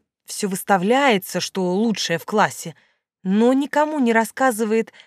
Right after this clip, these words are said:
каких трудов это стоит. У неё ведь не самый сильный уровень магии, так, середнячок. И она из кожи вон лезет, чтобы быть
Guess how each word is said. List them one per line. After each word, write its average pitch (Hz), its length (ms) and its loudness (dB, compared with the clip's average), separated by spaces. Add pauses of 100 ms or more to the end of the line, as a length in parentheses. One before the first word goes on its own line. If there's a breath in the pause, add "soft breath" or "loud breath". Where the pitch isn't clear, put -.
(160 soft breath)
каких 190 500 -4
трудов 208 680 0 (160)
это 196 300 -4
стоит. 180 680 -4 (640)
У 311 80 2
неё 320 320 4
ведь 277 460 -6
не 269 260 2
самый 269 360 2
сильный 208 500 2
уровень 220 360 0
магии, 185 460 2 (440 soft breath)
так, - 460 -6 (260)
середнячок. 262 960 0 (880)
И 226 120 6
она 240 360 6
из 226 140 -2
кожи 208 440 2
вон 208 280 2
лезет, 214 540 0 (160 soft breath)
чтобы 208 380 2
быть 202 360 -4